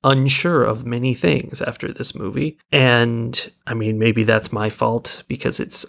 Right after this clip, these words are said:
art and I'm supposed to interpret it. I don't know. It is definitely an artistic film if you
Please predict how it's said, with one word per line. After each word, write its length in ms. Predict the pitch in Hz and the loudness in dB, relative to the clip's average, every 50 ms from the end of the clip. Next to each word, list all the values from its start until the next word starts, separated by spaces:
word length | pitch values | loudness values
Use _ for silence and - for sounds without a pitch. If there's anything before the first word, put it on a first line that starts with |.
| _ - | _ 0
art 360 | 123 120 123 135 135 - - - | 2 4 4 4 2 -2 -6 -6
and 100 | 131 117 | -2 -2
I'm 120 | 120 110 | -2 -2
supposed 280 | 113 - - 113 110 - | -2 -2 -2 -2 -2 -2
to 100 | - 139 113 | -2 -2 -4
interpret 460 | 113 110 - 123 127 - 120 113 113 | -2 -2 0 0 0 2 2 2 4
it. 240 | 117 113 - - - - - _ _ - - - | 4 2 0 -4 -10 -20 -20 _ _ -20 -14 -8
I 140 | - 117 113 | -6 -4 -4
don't 140 | 110 110 107 | -2 -2 0
know. 260 | 104 101 104 113 - - - - - - - | 0 0 0 -2 -6 -10 -20 -20 -16 -4 0
It 140 | - 120 131 | 2 4 4
is 140 | 151 135 | 4 4
definitely 480 | - - 135 - - 131 131 123 123 123 | 4 4 4 4 4 2 4 6 6 4
an 100 | 127 - | 4 4
artistic 540 | 135 131 131 - - 127 - - 135 - - | 4 2 2 2 0 0 2 2 2 2 2
film 420 | - 123 113 - - - 131 123 - - - - _ _ _ - | 2 2 2 2 -2 -2 -4 -6 -10 -12 -20 -20 _ _ _ -6
if 240 | 156 127 117 - - | -6 -6 -4 -2 -2
you 300 | 120 113 113 117 117 | 0 0 0 -2 -4